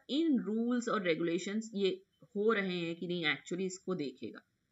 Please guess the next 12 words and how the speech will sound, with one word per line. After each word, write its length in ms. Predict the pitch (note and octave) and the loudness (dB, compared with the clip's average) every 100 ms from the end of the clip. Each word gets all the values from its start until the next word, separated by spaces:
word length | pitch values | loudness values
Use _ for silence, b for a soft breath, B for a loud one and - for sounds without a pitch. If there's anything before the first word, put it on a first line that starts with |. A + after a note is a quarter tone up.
| - | -14
मतलब 160 | D4 G#4+ | -10 -10
थोड़ा 400 | - F4+ F#4+ F4+ | -10 -4 0 0
सा 120 | - | -2
अंतर, 220 | - - | -8 -8
बहुत, 280 | - B3+ - - | -4 -4 -6 -10
बहुत 320 | A2 B2+ - - | -8 -8 -10 -8
थिन 140 | G#3 G3+ | -6 -4
लाइन 240 | - C#3+ | -4 -4
है, 60 | G#3 | -2
लेकिन 300 | F#3 F#3 A3+ | -2 -2 -2
फिर 180 | G#3 F#3+ | 0 0
भी 180 | C4 | -2